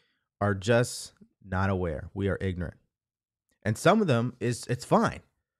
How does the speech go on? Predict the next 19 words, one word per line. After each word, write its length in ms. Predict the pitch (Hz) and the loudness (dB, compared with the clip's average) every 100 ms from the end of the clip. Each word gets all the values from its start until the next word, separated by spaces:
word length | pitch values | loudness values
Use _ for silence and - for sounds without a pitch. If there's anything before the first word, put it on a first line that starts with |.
| _ _ _ - | _ _ _ -4
You 100 | 110 | 0
know, 120 | 104 | 0
it's 160 | 107 - | 0 0
like, 300 | 120 98 - _ _ _ _ _ _ _ _ _ _ _ _ _ _ _ _ - | 0 0 -8 _ _ _ _ _ _ _ _ _ _ _ _ _ _ _ _ -4
I'm 280 | 117 143 151 | 2 2 4
in, 180 | 143 - - - | 0 -2 -10 -2
I 180 | 95 135 | 2 2
could 240 | 160 120 | 2 0
be 140 | 127 | 0
considered 600 | 123 120 104 - 107 107 | 0 -2 0 0 2 2
an 160 | 110 90 - | 0 -2 0
unconscious 640 | 117 110 117 104 101 - | 0 0 0 0 0 -4
incompetent 680 | 98 - 104 90 - 110 98 | -4 -2 -2 -2 -2 -2 0
when 140 | 98 | -2
it 80 | 92 | -2
comes 320 | 117 104 101 - | 0 0 -2 -2
to 140 | 104 | -2
a 40 | |
transmission 800 | 95 - 107 101 107 113 - 101 | -2 0 0 2 2 0 0 -6